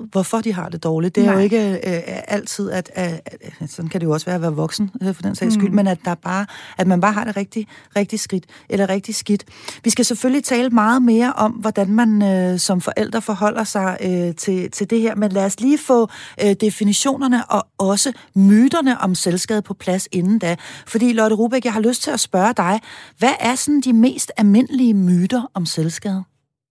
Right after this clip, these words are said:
Speaker 2: Ja, det er godt, du spørger, fordi, øh, der har floreret en del myter om selvskade igennem de, igennem de seneste år, og faktisk så er vi allerede ved at få punkteret en del af dem, tror jeg.
Speaker 1: Mm.
Speaker 2: Øh, men selv inden for,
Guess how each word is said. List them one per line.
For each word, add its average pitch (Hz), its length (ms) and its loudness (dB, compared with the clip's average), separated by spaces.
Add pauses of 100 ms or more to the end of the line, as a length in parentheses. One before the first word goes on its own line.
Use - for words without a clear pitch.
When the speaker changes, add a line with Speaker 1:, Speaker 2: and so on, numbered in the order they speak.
(440)
Speaker 2:
Ja, 196 120 -6 (300)
det 208 100 -4
er 196 40 -4
godt, 190 320 -6
du 302 60 -6
spørger, - 400 -4
fordi, 208 520 -4
øh, 190 180 -2 (160)
der 208 80 -4
har 190 220 -4
floreret 220 580 -6
en 208 100 -2
del 262 300 -2
myter 214 420 0
om 175 160 -4
selvskade 202 720 -6
igennem 190 380 -4
de, 196 320 -4 (480)
igennem 208 340 -4
de 214 100 -4
seneste 214 600 -2
år, 190 200 -4
og 190 160 -4
faktisk 208 520 -8
så - 160 -6
er 208 360 0
vi 185 100 -4
allerede 240 400 -2
ved 226 80 0
at 214 140 -2
få 208 160 -4
punkteret 226 500 -6
en 208 80 -2
del 226 260 -4
af 190 120 -4
dem, 220 180 0
tror - 260 -6
jeg. 147 220 -4 (260)
Speaker 1:
Mm. 196 180 2
Speaker 2:
Øh, 196 400 0
men 190 220 2
selv 240 280 0
inden 226 220 6
for, 185 380 -2